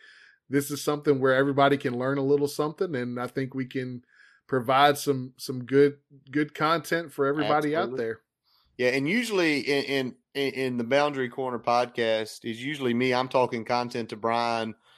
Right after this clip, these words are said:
Speaker 2: Brian's challenging me. In this case, when he came to me, I, I challenged you. I challenged you on a couple things. I pushed back, and then, and then finally about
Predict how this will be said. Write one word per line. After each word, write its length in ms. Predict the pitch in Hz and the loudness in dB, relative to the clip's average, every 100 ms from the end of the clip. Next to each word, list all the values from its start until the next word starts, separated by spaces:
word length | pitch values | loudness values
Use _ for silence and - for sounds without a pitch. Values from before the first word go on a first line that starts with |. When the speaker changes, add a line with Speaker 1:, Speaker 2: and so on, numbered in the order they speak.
| _ _ _ _ - | _ _ _ _ -4
Speaker 2:
Brian's 560 | 117 123 131 127 123 | 4 8 8 6 2
challenging 600 | - 123 120 120 117 110 | 4 6 6 4 -2 -4
me. 300 | 113 120 117 | 0 0 2
In 160 | 113 110 | 0 2
this 220 | 143 151 | 2 2
case, 240 | - 120 | 0 0
when 100 | 117 | 0
he 80 | 131 | -4
came 300 | 135 131 120 | 2 2 2
to 60 | 117 | -2
me, 460 | 110 127 127 120 - _ _ _ _ _ _ _ _ | -4 -2 -2 -6 -10 _ _ _ _ _ _ _ _
I, 180 | - - - | -8 -6 0
I 60 | 185 | 2
challenged 520 | - 220 220 214 143 | 6 6 6 2 -4
you. 240 | 202 214 - _ _ | -8 -8 -10 _ _
I 80 | - | -8
challenged 380 | 147 190 196 165 | 2 2 2 0
you 100 | 214 | -4
on 60 | 214 | -2
a 60 | |
couple 240 | - 123 117 | 0 -2 -2
things. 260 | - 120 | -4 0
I 80 | 123 | 2
pushed 360 | 156 190 180 - | 2 2 2 2
back, 360 | 170 196 202 | 2 2 0
and 120 | 165 147 | -4 -4
then, 220 | 147 143 _ _ _ _ _ | -4 -6 _ _ _ _ _
and 100 | 135 | -6
then 140 | 147 139 | -6 -6
finally 560 | - 151 175 180 170 | -4 -2 -2 -4 -4
about 480 | 151 143 151 151 143 | -2 2 2 2 0